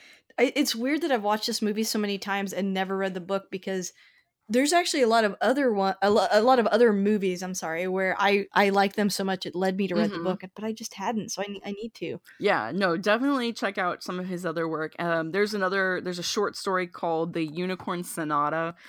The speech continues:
Speaker 2: that is, oh man, it's so good. And I own that one too.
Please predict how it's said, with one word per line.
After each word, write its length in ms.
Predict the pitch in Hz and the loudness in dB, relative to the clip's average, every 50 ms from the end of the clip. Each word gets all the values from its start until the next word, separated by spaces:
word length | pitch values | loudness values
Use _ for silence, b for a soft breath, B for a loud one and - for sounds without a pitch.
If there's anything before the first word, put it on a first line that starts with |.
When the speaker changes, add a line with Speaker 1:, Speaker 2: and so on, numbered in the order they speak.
| B B B B B _ | B B B B B _
Speaker 2:
that 240 | 156 156 156 151 - | 0 0 0 0 -2
is, 520 | - 175 175 175 170 165 156 156 - - - _ | -2 -2 0 0 -2 -2 -4 -6 -10 -16 -12 _
oh 200 | - 165 165 160 | -2 -2 0 0
man, 380 | 151 151 156 151 147 147 143 127 | -2 -4 -4 -6 -6 -6 -8 -6
it's 180 | - 165 - - | -8 -8 -10 -10
so 260 | - - 170 160 151 147 | -8 -4 -4 -4 -4 -4
good. 440 | 143 143 139 139 139 135 139 180 - _ _ _ _ _ _ _ _ - | -4 -6 -6 -4 -6 -6 -8 -10 -16 _ _ _ _ _ _ _ _ -2
And 100 | 165 160 | 0 2
I 140 | 160 165 | 2 2
own 180 | 165 170 175 175 | 0 0 0 0
that 180 | 165 160 151 - | 0 0 -2 -2
one 220 | 156 151 147 139 | -2 -4 -6 -6
too. 560 | - - - 165 156 156 147 143 147 - - | -8 -8 -6 -4 -2 -2 -2 -4 -4 -8 -12